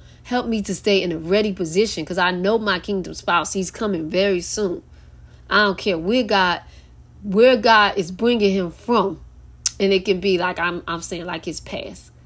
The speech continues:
But what God or who God has for me is for me. So that's why I'm gonna obey God.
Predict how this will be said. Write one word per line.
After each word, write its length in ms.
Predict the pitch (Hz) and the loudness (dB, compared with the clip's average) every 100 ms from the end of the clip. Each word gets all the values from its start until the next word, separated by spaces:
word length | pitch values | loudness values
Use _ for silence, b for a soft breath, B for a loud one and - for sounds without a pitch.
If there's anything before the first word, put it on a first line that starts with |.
| b b b b - | b b b b 0
But 240 | 202 165 - - - - - - | 0 0 -6 -20 -20 -20 -20 -6
what 220 | 196 175 | -4 -2
God 380 | 196 214 214 202 | 0 2 2 2
or 200 | 196 175 | 0 -4
who 240 | 147 269 269 | 0 2 4
God 260 | 226 190 | 4 2
has 240 | 196 185 180 | 2 -2 -2
for 60 | |
me 160 | 180 214 | -4 -2
is 100 | 190 | -2
for 140 | 170 | -4
me. 260 | 160 226 233 | -2 0 2
So 140 | 180 165 | 0 -2
that's 200 | 254 - | -2 -2
why 100 | 180 | -2
I'm 160 | 226 | -2
gonna 200 | 190 170 | -2 -4
obey 320 | 185 185 190 | -4 0 0
God. 380 | 190 - - - | 2 -2 -4 -8